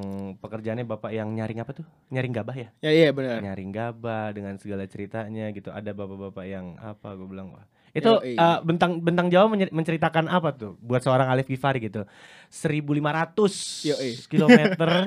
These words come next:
Speaker 1: <laughs> ya. Moto, nggak tidur, nggak tidur berapa hari lo? Tidur nggak?
Speaker 2: Tidur tapi dikit sih, karena ngejar, ngejar peserta.
Speaker 1: Oke.
Speaker 2: Tapi gua ke-, beruntungnya gua
Speaker 1: Tau,
Speaker 2: dapet
Speaker 1: ngejar peserta apa ngejar momen?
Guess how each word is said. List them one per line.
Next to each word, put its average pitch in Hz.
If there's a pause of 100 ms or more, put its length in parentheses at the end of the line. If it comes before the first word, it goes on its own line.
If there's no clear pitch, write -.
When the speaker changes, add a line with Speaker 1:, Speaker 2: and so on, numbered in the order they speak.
Speaker 1:
<laughs> -
ya. 160 (340)
Moto, 165
nggak 147
tidur, 160 (100)
nggak 156
tidur 156
berapa 160
hari 170
lo? 190 (400)
Tidur 165
nggak? 104 (420)
Speaker 2:
Tidur 185
tapi 233
dikit 196
sih, 139
karena 165
ngejar, 135
ngejar 139
peserta. 135 (240)
Speaker 1:
Oke. 101 (180)
Speaker 2:
Tapi 160
gua 214
ke-, 160
beruntungnya 156
gua 180
Speaker 1:
Tau, 180
Speaker 2:
dapet 160
Speaker 1:
ngejar 175
peserta 185
apa 196
ngejar 170
momen? 156